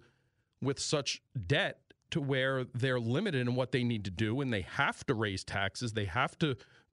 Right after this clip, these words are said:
increase fees, they have to cut back on services that we're used to here in Lackawanna County. So my hope is this new incoming majority, Bill Gaughan and Matt McGloin,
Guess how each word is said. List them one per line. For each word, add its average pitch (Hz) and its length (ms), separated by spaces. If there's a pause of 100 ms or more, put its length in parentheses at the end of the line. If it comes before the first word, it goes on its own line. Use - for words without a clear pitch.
increase 135 420
fees, 117 380
they 107 120
have 131 300
to 151 80
cut 120 260
back 110 280
on 104 160
services 107 640 (640)
that 123 180
we're 123 80
used 113 300
to 113 100
here 110 180
in 101 80
Lackawanna 98 460
County. 107 380 (880)
So 147 200
my 170 220
hope 185 320
is 135 340 (120)
this 123 340
new 143 360 (280)
incoming 147 480
majority, 131 540
Bill 123 240
Gaughan 117 400
and 120 100
Matt 113 160
McGloin, 107 400